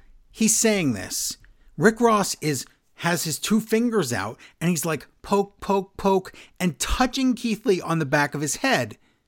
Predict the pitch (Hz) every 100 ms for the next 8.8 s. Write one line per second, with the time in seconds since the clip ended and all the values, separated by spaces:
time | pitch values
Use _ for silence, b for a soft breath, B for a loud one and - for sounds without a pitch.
0 | _ _ _ _ - 175 196 170 220 185
1 | 208 175 185 185 156 156 - 190 180 170
2 | - 135 165 156 170 202 170 139 131 151
3 | 139 131 147 127 - 139 127 - 131 127
4 | 214 233 151 - B B 190 220 226 220
5 | 202 - 277 262 - - - - _ _
6 | _ _ _ - 247 240 285 247 226 -
7 | - - 214 208 196 180 165 156 120 117
8 | 131 214 165 - - 147 147